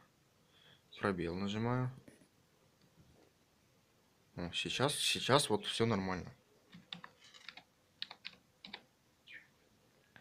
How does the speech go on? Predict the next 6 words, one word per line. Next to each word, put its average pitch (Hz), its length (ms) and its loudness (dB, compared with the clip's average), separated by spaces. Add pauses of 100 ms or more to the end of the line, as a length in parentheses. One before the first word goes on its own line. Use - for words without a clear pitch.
(160)
Вот 95 160 -2
сколько 131 320 8
заняло? 101 520 4 (800)
Семь-восемь 120 680 2
секунд 151 540 2 (640)
и 107 340 0